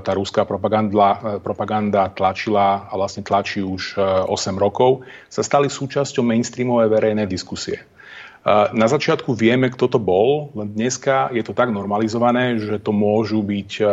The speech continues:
povedzme, e, aj verejne činné osoby, ktoré nie sú nutne prepojené fyzicky alebo, alebo finančne na, e, priamo ruské siete, ale jednoducho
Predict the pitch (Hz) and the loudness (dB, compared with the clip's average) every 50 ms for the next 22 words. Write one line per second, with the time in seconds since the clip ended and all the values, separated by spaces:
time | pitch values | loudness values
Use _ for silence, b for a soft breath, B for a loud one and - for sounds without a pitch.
0 | 95 90 - 107 104 107 101 104 104 104 101 98 95 95 95 - - - - 98 | 0 0 2 2 2 2 2 0 0 0 0 0 -2 -2 -4 -10 -12 -8 -4 -2
1 | 95 98 95 95 95 98 95 98 101 120 110 98 101 95 101 107 113 127 131 127 | 0 0 2 2 2 2 2 2 2 2 2 2 2 4 4 4 4 4 2 2
2 | 117 - - 139 123 98 85 87 - - 135 139 175 180 185 175 180 B B B | 0 0 0 0 0 0 -2 -4 -2 0 0 2 2 0 0 0 -4 B B B
3 | B - - 151 156 156 156 170 170 - - 143 127 123 123 127 - 113 104 92 | B 2 4 4 4 4 4 2 2 2 2 2 2 2 2 2 2 0 0 0
4 | - - - _ - 104 98 - 113 107 107 107 101 95 - - - 101 110 107 | -2 -8 -8 _ -2 0 0 4 4 4 4 4 2 0 -2 -4 -4 -4 -4 -4
5 | 104 - - - 107 98 95 95 95 95 95 98 - 95 92 92 95 92 - - | -6 -6 -4 -2 0 2 4 4 2 2 2 0 0 2 2 2 0 -2 -2 -2
6 | 101 101 101 98 98 - - 101 92 92 95 - - 92 90 87 - B B B | 0 0 0 0 -2 -2 -4 -2 -2 -2 0 0 2 2 2 0 -4 B B B
7 | B B B B _ - 95 95 95 92 - - - 101 101 101 101 98 92 92 | B B B B _ 0 2 2 2 2 0 0 0 2 2 2 2 2 2 0
8 | 95 92 104 101 - - 92 - - - 107 135 143 - 175 170 160 160 165 156 | 0 -2 -2 -4 -4 -4 -4 -4 0 2 2 2 4 4 2 2 2 0 0 -2
9 | 160 156 151 139 - - 135 131 131 127 131 B | -4 -4 -6 -6 -2 2 2 2 2 2 -2 B